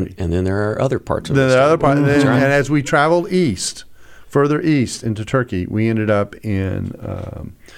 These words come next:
Speaker 1: we ended up in Konya. Uh, Konya is, oh, the, all these, all these, uh, Turkish towns have second names that don't match their biblical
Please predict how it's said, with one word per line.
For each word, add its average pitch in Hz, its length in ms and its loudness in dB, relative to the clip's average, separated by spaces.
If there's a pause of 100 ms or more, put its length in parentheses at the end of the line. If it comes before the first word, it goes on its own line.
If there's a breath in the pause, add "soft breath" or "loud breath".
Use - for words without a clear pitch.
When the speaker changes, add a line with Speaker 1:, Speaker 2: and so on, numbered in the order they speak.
(400 loud breath)
Speaker 1:
we 110 140 0
ended 104 180 -2
up 95 200 -2
in 95 160 -2
Konya. 113 540 0 (1000 loud breath)
Uh, 92 680 -2 (140)
Konya 127 840 0
is, 101 1300 0
oh, 87 300 -4
the, 85 160 -4
all 113 160 2
these, 101 480 -4
all 110 200 2
these, 92 380 -4 (260)
uh, 87 500 0
Turkish - 440 -4
towns 95 380 -2
have 82 240 -2
second - 340 -2
names 95 380 -2
that 85 160 -6
don't 90 200 -2
match 90 400 -4
their 87 160 -2
biblical 85 520 -6